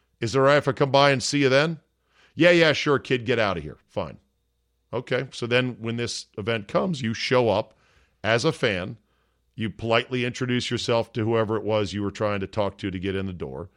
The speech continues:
and then you say, "Hey, look, uh, can I help you put up some banners? Can I help hand out, you know, flyers? Can I help, uh, direct people to say, 'Hey, there's a show going on over,'" wh-, whatever. I'm just asking. Now, you might say, "Well, God, that sounds like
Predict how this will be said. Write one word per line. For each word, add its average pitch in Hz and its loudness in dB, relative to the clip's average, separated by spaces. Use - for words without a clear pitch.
and 113 -2
then 113 2
you 110 -4
say, 110 -2
"Hey, 139 2
look, 160 4
uh, 110 2
can 120 0
I 110 2
help 127 0
you 120 -4
put 131 -2
up 120 -2
some 117 -6
banners? 92 -6
Can 123 2
I 117 6
help 120 2
hand 123 -2
out, 113 2
you 113 -6
know, 95 -4
flyers? 95 -2
Can 104 -8
I 101 -2
help, 127 0
uh, 107 -2
direct 131 2
people 113 -4
to 110 -4
say, 123 0
'Hey, 156 4
there's 147 -2
a 127 -8
show 180 0
going 123 2
on 101 -4
over,'" 98 -12
wh-, - -20
whatever. 208 4
I'm 139 0
just 156 -2
asking. 127 0
Now, 143 -2
you 180 2
might 170 0
say, - -4
"Well, 90 -6
God, - -16
that 82 -16
sounds 101 -8
like 85 -8